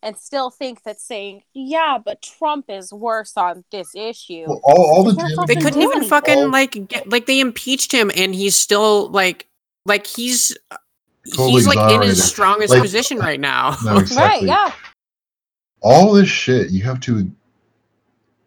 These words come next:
Speaker 2: um, if you're, like, a, a Warren hanger-on, this is what you're enabling.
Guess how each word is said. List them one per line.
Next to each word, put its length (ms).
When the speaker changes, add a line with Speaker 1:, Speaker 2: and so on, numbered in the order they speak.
Speaker 2:
um, 480
if 220
you're, 300
like, 220
a, 340
a 100
Warren 560
hanger-on, 880
this 100
is 80
what 140
you're 200
enabling. 720